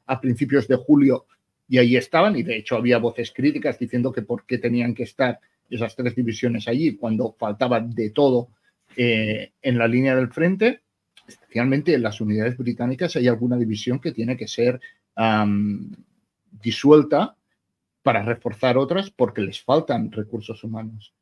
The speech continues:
Eh, la falta de, de recursos humanos no es, eh,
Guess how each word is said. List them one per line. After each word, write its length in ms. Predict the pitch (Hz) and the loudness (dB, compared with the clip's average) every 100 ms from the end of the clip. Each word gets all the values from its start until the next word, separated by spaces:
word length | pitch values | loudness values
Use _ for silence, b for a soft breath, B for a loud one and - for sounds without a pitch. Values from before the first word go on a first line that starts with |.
| _ _ - | _ _ -6
Eh, 160 | 113 - | -6 -4
la 180 | 104 | -4
falta 340 | - 127 127 156 | -2 -2 2 4
de, 220 | 143 139 | 4 2
de 160 | 131 135 | 0 0
recursos 420 | 123 123 117 123 | -2 -6 -8 -6
humanos 360 | 117 123 151 | -4 -4 -4
no 340 | 147 127 127 123 | -2 0 2 0
es, 300 | 120 110 - | -2 -6 -14
eh, 380 | 110 98 101 - | -10 -10 -10 -16